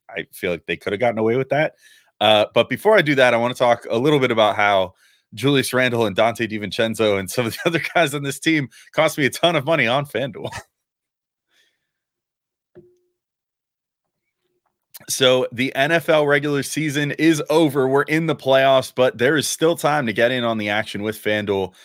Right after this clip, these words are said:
America's number one sports book. Right now, new customers get one hundred and fifty dollars in bonus bets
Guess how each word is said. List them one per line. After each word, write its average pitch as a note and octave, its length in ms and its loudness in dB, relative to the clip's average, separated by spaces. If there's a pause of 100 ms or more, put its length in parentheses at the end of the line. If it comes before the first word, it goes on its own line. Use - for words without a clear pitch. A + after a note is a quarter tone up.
(180)
America's G#2+ 760 0
number G#2+ 520 -2
one G2 320 -4
sports G2 380 -8
book. F#2 260 -6
Right G2+ 160 0
now, G#2+ 180 0
new G#2 220 -2
customers F2+ 580 -4 (280)
get G#2 160 2
one A#2 180 2
hundred C#3+ 300 0
and G#2 80 -8
fifty - 260 -6
dollars G2+ 380 -2
in A#2+ 240 -8
bonus A2+ 340 0
bets G2 260 -2